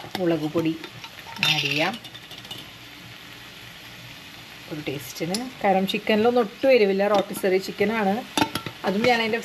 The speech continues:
സ്കിന്നും എടുത്ത് കളയും. അപ്പോൾ പിന്നെ അതൊന്നിനും actually കൊള്ളില്ല, ഒരു ഫ്ലേവറൊന്നുമില്ല. അപ്പോൾ അതുകൊണ്ട് ഇതൊന്ന്, എന്താണ്, പച്ചമണം മാറിയിട്ട് നമുക്ക് നമ്മുടെ വെജീസും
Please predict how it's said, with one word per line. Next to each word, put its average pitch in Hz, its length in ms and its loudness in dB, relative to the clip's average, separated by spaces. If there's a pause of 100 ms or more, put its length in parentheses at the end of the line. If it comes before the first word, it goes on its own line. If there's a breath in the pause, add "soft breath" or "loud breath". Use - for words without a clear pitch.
സ്കിന്നും 208 500 2 (100)
എടുത്ത് - 260 4
കളയും. 160 300 4 (200)
അപ്പോൾ 175 240 -4
പിന്നെ 196 220 4
അതൊന്നിനും 185 440 2 (280)
actually - 440 4 (160)
കൊള്ളില്ല, 180 320 4 (220)
ഒരു 190 260 6
ഫ്ലേവറൊന്നുമില്ല. 185 720 2 (420)
അപ്പോൾ 165 160 -2
അതുകൊണ്ട് 160 320 2 (1300)
ഇതൊന്ന്, 165 300 -2 (1200)
എന്താണ്, 165 300 0 (120)
പച്ചമണം 180 560 -2
മാറിയിട്ട് 180 480 2 (340)
നമുക്ക് 175 280 -2
നമ്മുടെ 165 300 -2 (1400)
വെജീസും 180 580 4